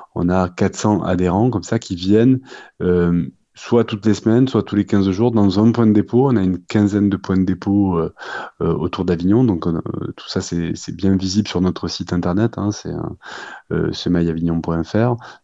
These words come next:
Donc, vous verrez les quinze points de dépôt, mais on a aussi des, une dizaine de points de dépôt en entreprise, puisque ça, c'est quelque chose qu'on a développé ces dernières années aussi pour, euh, pour lever une contrainte. Bon, il faut pas se cacher que avoir un panier chaque semaine,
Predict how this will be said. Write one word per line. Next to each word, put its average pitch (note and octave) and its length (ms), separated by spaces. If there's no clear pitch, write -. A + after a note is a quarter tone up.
Donc, E2+ 180
vous D#2 40
verrez E2 160
les E2 120
quinze F2+ 260
points F2+ 120
de F2 60
dépôt, F2 200
mais C3 120
on G2 60
a F#2+ 60
aussi G2 220
des, G#2+ 200
une F#2+ 240
dizaine G#2 540
de G2+ 80
points F#2+ 220
de F#2+ 80
dépôt F#2 340
en G2 140
entreprise, G2+ 580
puisque - 160
ça, F#2+ 120
c'est - 120
quelque - 100
chose F#2+ 180
qu'on F2+ 140
a F2 80
développé F2+ 380
ces E2 240
dernières F2 420
années F#2 180
aussi F#2 360
pour, E2+ 340
euh, D#2+ 100
pour G2 160
lever G2+ 200
une G#2+ 120
contrainte. C3 580
Bon, F2 140
il E2 320
faut - 120
pas F2+ 120
se - 80
cacher G2+ 340
que F#2+ 360
avoir F#2 320
un F#2 100
panier G#2 460
chaque F#2+ 240
semaine, G#2 480